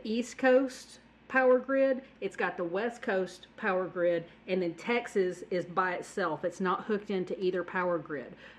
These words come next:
because Texas has been spending the last, what, three decades making sure that they were energy independent.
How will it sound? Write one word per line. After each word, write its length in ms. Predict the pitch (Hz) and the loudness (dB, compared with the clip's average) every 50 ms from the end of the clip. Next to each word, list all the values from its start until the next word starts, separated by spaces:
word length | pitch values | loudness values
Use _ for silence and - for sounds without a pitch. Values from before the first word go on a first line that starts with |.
| - - | -2 2
because 460 | 190 190 185 - 214 196 180 175 175 | 4 4 4 2 2 2 2 0 0
Texas 480 | - - 202 202 202 - - 233 226 - | -2 -2 -2 -2 -2 -2 -2 -2 -2 -2
has 200 | 240 233 208 208 | -2 -4 -4 -2
been 180 | 196 196 190 190 | -2 -2 -2 -2
spending 500 | - - - 202 190 190 196 196 202 190 | -4 -6 -2 -2 0 0 0 0 0 0
the 80 | 185 | 0
last, 460 | 180 180 175 180 180 180 170 165 - - - | 0 0 -2 -2 -2 -4 -6 -6 -10 -10 -4
what, 220 | 190 185 165 - - - - | -2 -2 -2 -4 -6 -8 -6
three 300 | - 196 180 196 196 214 | -4 0 2 2 2 2
decades 800 | 208 214 233 233 233 262 254 247 254 254 254 226 220 - - - - - - - - - - - - - | 0 -2 -2 -2 0 2 2 4 2 2 0 -2 -8 -12 -18 -20 -20 -20 -20 -20 -20 -20 -20 -20 -10 -2
making 360 | - 196 196 196 196 - 196 190 | 2 2 4 4 4 2 0 0
sure 200 | - - 208 190 | 2 2 2 2
that 140 | 185 185 - | 2 0 0
they 100 | 196 190 | -2 -2
were 120 | 175 185 | -2 -2
energy 440 | 180 196 196 202 196 180 190 170 185 | -2 0 0 0 0 0 -2 -2 -2
independent. 580 | 190 185 180 - - 190 196 208 220 240 254 | -2 -4 -4 -2 -2 0 0 0 -2 -4 -6